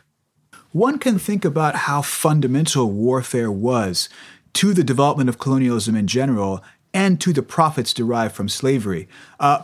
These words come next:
by looking at how the Atlantic system worked, uh, for European empires, and especially in this case for the British Empire in the course of the eighteenth century. Now, of course, war and conquest was instrumental to taking territory in the Americas from indigenous groups, from Native Americans,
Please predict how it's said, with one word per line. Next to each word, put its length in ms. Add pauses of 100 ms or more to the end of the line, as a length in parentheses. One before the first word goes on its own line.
by 140
looking 360
at 200
how 380
the 180
Atlantic 440
system 500
worked, 540
uh, 240
for 580
European 420
empires, 420
and 100
especially 420
in 100
this 160
case 240
for 100
the 80
British 360
Empire 460 (280)
in 80
the 60
course 220
of 60
the 100
eighteenth 300
century. 420 (420)
Now, 180
of 100
course, 340
war 320
and 120
conquest 640 (120)
was 200
instrumental 640
to 120
taking 420
territory 760 (220)
in 140
the 100
Americas 500
from 220
indigenous 500
groups, 360
from 240
Native 240
Americans, 600